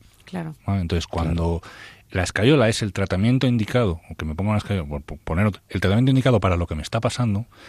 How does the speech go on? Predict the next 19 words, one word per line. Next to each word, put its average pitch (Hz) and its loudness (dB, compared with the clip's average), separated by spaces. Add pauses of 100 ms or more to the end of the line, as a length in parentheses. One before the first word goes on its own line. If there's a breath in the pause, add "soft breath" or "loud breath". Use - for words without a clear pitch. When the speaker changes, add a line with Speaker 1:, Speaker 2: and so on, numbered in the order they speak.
(120)
Speaker 2:
es 104 -2
la 110 2
forma 127 2
en 90 -2
la 87 -2
que 87 -2
yo 98 2
tengo, 104 0 (640 loud breath)
la, 95 -2
eh, 90 -4
o 95 0
la 92 2
herramienta 117 2
que 113 4
yo 107 4
utilizo 123 0
para 85 0
poder 107 2
controlar 95 2